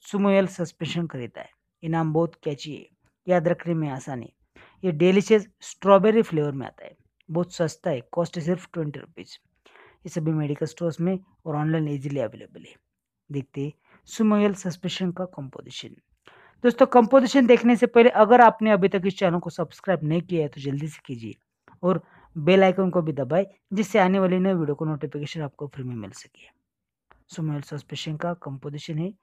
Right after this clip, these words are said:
पैरासिटामोल वन ट्वेंटी फ़ाइव मिलीग्राम। दोस्तों, बात करें इसके गुणों की तो ये बेस्ट एनाल्जेसिक है, एंटीपायरेटिक है, वेदना शामक है, बुखार को कम करने वाला है।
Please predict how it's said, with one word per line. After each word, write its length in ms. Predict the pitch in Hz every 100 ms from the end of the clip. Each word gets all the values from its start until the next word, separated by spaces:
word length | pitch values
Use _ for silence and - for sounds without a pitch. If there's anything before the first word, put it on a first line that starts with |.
| _ _ _ _ -
पैरासिटामोल 520 | 170 170 - 180 175
वन 240 | 156 170
ट्वेंटी 280 | 170 170 151
फ़ाइव 160 | 151 131
मिलीग्राम। 460 | 117 101 - - _ _ _ _ _ _ _ _ _ _ _
दोस्तों, 300 | 151 139 156 156 _ _ -
बात 260 | 160 156 -
करें 180 | 165 160
इसके 220 | 156 165
गुणों 240 | 147 160 151
की 120 | 160
तो 220 | 185 196 _ _ _
ये 60 | 185
बेस्ट 380 | 147 196 208 -
एनाल्जेसिक 680 | 160 165 170 170 - 202 -
है, 100 | 110 _ -
एंटीपायरेटिक 840 | 170 180 196 156 143 156 165 143
है, 120 | 113 -
वेदना 420 | 147 190 190 226
शामक 460 | 196 165 165 196 -
है, 120 | 147
बुखार 340 | 143 165 202 185
को 120 | 190
कम 220 | - 170
करने 280 | 156 151 139
वाला 260 | - - -
है। 140 | -